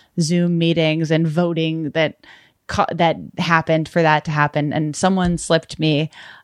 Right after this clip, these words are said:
uh, the link to it. And it was kind of fun to watch all these people who had been, like, <laughs> cyberbullying me and other people for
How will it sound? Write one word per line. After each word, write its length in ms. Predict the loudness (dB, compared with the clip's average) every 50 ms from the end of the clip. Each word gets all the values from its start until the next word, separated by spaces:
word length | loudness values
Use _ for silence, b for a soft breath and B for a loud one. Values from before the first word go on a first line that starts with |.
| -2
uh, 340 | 0 2 4 4 2 2 0 0
the 100 | 0 0
link 280 | 2 0 0 -2 -4 -2
to 160 | -2 0 2
it. 300 | 4 4 2 2 -2 -8 -14 -6
And 320 | 0 2 2 2 2 0 -2 -4
it 60 | -2
was 180 | -2 -2 -4
kind 220 | -4 -4 -2 -2 -2
of 120 | -2 -4 -8 -16 -20
fun 460 | -6 -2 0 0 0 0 -2 -2 -4 -6 -4
to 260 | -4 -2 -2 -4 -6 -6
watch 520 | -2 0 0 0 0 -2 -6 -12 -12 -12 b b b b b b b b 0
all 80 | 0
these 100 | 0 2
people 320 | 2 0 0 2 2 2 2
who 140 | 2 2
had 180 | 2 2 2 2
been, 180 | 0 0 2 2
like, 160 | 0 0 2
<laughs> 200 | 0 0 0 -2
cyberbullying 840 | -2 0 2 2 2 2 2 0 0 0 0 0 2 2 2 0 0
me 240 | 0 0 0 0 2
and 100 | 2 0
other 200 | 2 2 0 -2
people 320 | -2 -4 -6 -4 -4 -4
for 360 | -4 -2 -2 0 0 0 -4